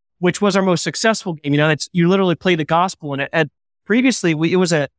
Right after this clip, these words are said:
it was a game you could play for two hundred hours. I mean, there were two hundred hours of content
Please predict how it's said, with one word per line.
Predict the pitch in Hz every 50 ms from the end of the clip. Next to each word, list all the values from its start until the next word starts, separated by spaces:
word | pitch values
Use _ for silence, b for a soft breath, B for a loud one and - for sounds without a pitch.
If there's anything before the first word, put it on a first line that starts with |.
| _ _ _
it | - 208
was | 196 180
a | 175
game | 190 214 233 226
you | 226 208
could | - 180 147
play | - - 214 220 214 196 170 - - _
for | _ 160 151
two | - - - 247 226
hundred | 202 233 220 196 160 147
hours. | 151 165 156 - - - - - - -
I |
mean, | 170 170
there | 170 165
were | 151 -
two | - - - 254
hundred | 240 240 214 175
hours | 143 151 170 175 175 151 147
of | 131 -
content | - 160 160 170 165 - 160 143 135